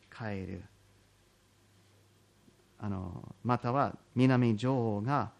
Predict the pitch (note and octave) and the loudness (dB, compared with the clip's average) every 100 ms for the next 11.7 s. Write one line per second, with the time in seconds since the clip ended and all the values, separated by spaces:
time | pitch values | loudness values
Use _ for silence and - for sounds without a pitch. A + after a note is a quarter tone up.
0 | _ _ _ - - C3+ A#2+ - A2+ G#2+ | _ _ _ -10 -4 -4 -4 -4 -2 -2
1 | G#2+ G#2 - C3 A#2+ G2+ G2 G#2 C#3+ C#3+ | -4 -6 -8 -6 -4 -4 -4 -2 -2 -2
2 | - _ _ _ _ - - A2+ F#2+ F2 | -8 _ _ _ _ -18 -8 -6 -6 -8
3 | F#2 F2 E2+ - - _ _ _ _ _ | -10 -10 -14 -20 -20 _ _ _ _ _
4 | _ _ _ _ - _ - - _ _ | _ _ _ _ -20 _ -20 -20 _ _
5 | _ _ _ _ _ _ - D#3 D3 C#3 | _ _ _ _ _ _ 0 2 2 0
6 | C#3+ C3 C3 E3 A#2 A2 - - A2 G#2 | -2 0 0 0 -2 -8 -20 -8 -4 -4
7 | F#2+ F#2 - _ _ _ _ _ - - | -4 -8 -14 _ _ _ _ _ -18 -6
8 | F3+ F3 D#3+ B2+ - C#3+ E3 C3+ - _ | 0 2 2 0 -4 -2 0 -2 -6 _
9 | _ _ _ - B2 G2 E2+ - _ _ | _ _ _ -8 -6 -6 -10 -18 _ _
10 | _ - - - - _ _ _ _ - | _ -20 -20 -20 -20 _ _ _ _ -6
11 | C3 A#2 A#2+ A2 G#2 B2 C3 | -4 -4 -6 -6 -6 -8 -10